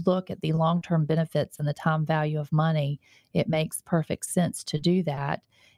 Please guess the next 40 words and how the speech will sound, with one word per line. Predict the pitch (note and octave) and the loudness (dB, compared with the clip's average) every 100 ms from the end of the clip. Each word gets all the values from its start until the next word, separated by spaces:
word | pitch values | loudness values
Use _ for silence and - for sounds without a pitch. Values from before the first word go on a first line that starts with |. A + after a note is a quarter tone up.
| - | -2
And, | D#3 D3+ | 2 2
um, | D3 D3 | 2 2
and | D#3 D3+ | 2 2
this | F3 E3+ - | 2 0 -2
year | E3 | 0
you | D3+ D#3 | 0 -2
can | - D3+ | -2 -2
contribute | C#3+ D#3+ - D3+ D#3 D#3+ | 0 -2 0 0 0 0
up | F3 | -2
to | D#3+ | -6
six | - F3+ - | -4 -4 -2
thousand | D#3+ D3+ D3+ D#3 | -2 -2 -4 -2
dollars, | D#3+ E3 D#3 D3+ D3 - - _ _ _ | 0 0 -2 -2 -4 -8 -16 _ _ _
um, | D3+ D3 C#3+ C#3+ - | 0 2 2 2 2
into | D#3+ D3+ D3 - D#3+ D#3 D3+ | 2 2 0 0 0 2 0
a | |
Roth | D3+ D#3 D#3+ | 0 0 -2
account | D#3 - - D#3 - | -8 -6 -4 -4 -2
or | D#3+ D3+ | 0 0
whatever | D3+ D3+ D3 | 0 -2 -2
your | C#3+ D3 C#3+ D3 | -2 -2 -2 -6
taxable | - D3 - - | -6 -6 -4 -2
earnings. | D3+ D3 D3 | 0 0 0
If | C3 D3 | -4 -4
your | C3+ | -4
earnings | D3 C#3+ C#3+ | -2 -4 -2
are | C#3+ | 0
less, | D3 C#3+ - D#3 | 2 0 -2 -4
you | |
can | - C#3+ C#3+ - _ _ _ | -2 -2 -2 -6 _ _ _
contribute | - D3+ - D3+ C#3+ - | -2 0 2 0 -2 -2
up | D3+ - | -4 -4
to | - | -4
your | D#3 D3 | 0 0
earnings, | - D3+ D3 D3+ - - _ _ - | 0 0 -2 -4 -8 -18 _ _ -4
um, | D#3+ C#3+ D#3 | -2 0 0
amount | C#3+ - | 0 -2
for | E3 | -2
the | D#3 | -2
year. | D#3+ - - | -2 -2 -4